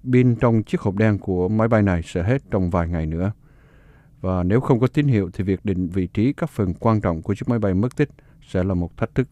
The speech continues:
rất lớn. Chiếc máy bay này được xem là đã chìm xuống đáy biển. Chiến hạm Ocean Shield của Australia đang trên đường đến vùng tìm kiếm với những máy móc của Mỹ có thể phát hiện tiếng pin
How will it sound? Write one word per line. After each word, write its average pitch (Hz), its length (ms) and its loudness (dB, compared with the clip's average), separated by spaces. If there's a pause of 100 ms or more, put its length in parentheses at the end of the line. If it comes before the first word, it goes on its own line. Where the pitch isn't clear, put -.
(120)
rất - 180 -6
lớn. 101 200 2 (920)
Chiếc 139 140 2
máy 135 120 6
bay 107 180 4
này 92 240 0 (240)
được 98 220 -6
xem 104 260 0 (220)
là 95 140 -4
đã 87 120 -2
chìm 87 360 -4
xuống 107 300 -4
đáy 95 120 -4
biển. 87 240 -4 (1200)
Chiến 180 180 4
hạm 107 260 2 (260)
Ocean 120 420 2
Shield 104 420 0 (300)
của 98 200 0
Australia 110 600 2
đang 101 200 -2
trên 104 200 0
đường 90 240 0
đến 98 140 -2
vùng 101 160 -2
tìm 85 300 -2
kiếm 104 360 0
với 127 100 -2
những 101 200 -2
máy 107 100 0
móc 131 220 -4
của 110 80 -4
Mỹ 95 340 0 (360)
có 131 200 -2
thể 85 240 -2
phát - 300 -6
hiện 90 220 -2
tiếng 117 260 -4
pin 107 220 2